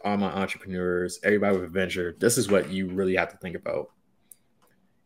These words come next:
You, when you're creating up your idea of your venture, you have to think about all scenarios. Like, not only what happens when we're in a bull market, when the economy's good, what happens when we're in a bear market?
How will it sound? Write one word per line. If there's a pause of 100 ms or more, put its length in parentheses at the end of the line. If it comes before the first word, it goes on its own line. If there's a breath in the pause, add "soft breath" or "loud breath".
(240)
You,
when
you're
creating
up
your
idea
of
your
venture, (540)
you
have
to
think
about
all
scenarios. (400)
Like,
not
only (280)
what
happens
when
we're
in
a
bull
market,
when
the
economy's
good, (640 soft breath)
what
happens
when (120)
we're
in
a
bear
market?